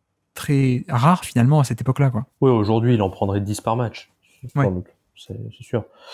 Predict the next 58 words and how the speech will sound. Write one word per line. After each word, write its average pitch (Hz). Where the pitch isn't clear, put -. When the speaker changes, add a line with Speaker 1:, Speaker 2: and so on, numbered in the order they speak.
Speaker 2:
Ouais, 170
non, 127
mais 113
je -
suis -
d'accord, 120
hein. 110
C'est 117
pour 120
ça 139
que -
ça 110
me 104
paraît 107
tout -
à 95
fait, -
euh, 101
euh, -
enfin, -
euh, -
tout -
à -
fait -
légitime 107
qu'il -
soit 110
dans 98
le, 92
dans 95
le 98
top -
cent, 135
parce -
que 104
Speaker 1:
Ça, -
ça 147
te -
choque -
pas 175
qu'il -
soit 151
Speaker 2:
Non. 135
Speaker 1:
dans 139
le 131
top 135
cent ? 120
Speaker 2:
Non, 117
non, 107
du 107
Speaker 1:
Ok. 143
Speaker 2:
tout. -
Je, 117
je, 117
je, 101
tu -
vois, 104
je, 92